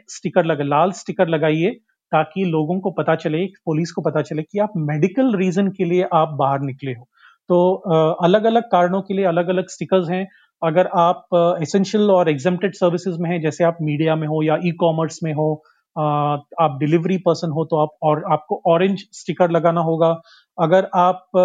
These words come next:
अ, अ, रेस्टोरेंट के डिलीवरी पर्सन हो, अ, या फूड आइटम्स, अ, वेजिटेबल्स आप,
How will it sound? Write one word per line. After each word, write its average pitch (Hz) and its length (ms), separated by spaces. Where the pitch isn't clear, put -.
अ, 160 360
अ, 147 360
रेस्टोरेंट 190 420
के 196 120
डिलीवरी 165 380
पर्सन 180 360
हो, 170 340
अ, 156 320
या 151 160
फूड 190 280
आइटम्स, 180 540
अ, 175 40
वेजिटेबल्स 165 800
आप, 165 160